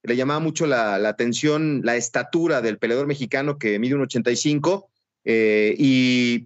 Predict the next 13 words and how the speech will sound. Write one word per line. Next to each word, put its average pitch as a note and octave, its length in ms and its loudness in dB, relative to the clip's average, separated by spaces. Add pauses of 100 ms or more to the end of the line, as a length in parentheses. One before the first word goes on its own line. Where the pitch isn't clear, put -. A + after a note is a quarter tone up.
pues C3+ 120 0
la D3 100 2
verdad E3+ 240 0
es A3+ 80 -4
que, D3+ 320 0
eh, - 100 -6 (220)
eh, A#2+ 800 2
este, A2+ 240 -2
Ramírez D#3+ 380 0
no F3 120 -2
es E3 140 -4
un D#3 420 0
peleador C3+ 520 0